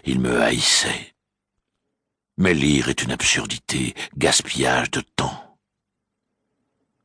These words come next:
Passer deux années pleines seulement avec Shakespeare, enfermé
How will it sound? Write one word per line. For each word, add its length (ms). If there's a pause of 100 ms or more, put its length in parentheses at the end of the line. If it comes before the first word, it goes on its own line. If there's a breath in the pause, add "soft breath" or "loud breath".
(680)
Passer 840
deux 680
années 260
pleines 800 (100)
seulement 840 (220)
avec 280
Shakespeare, 960 (880 soft breath)
enfermé 1000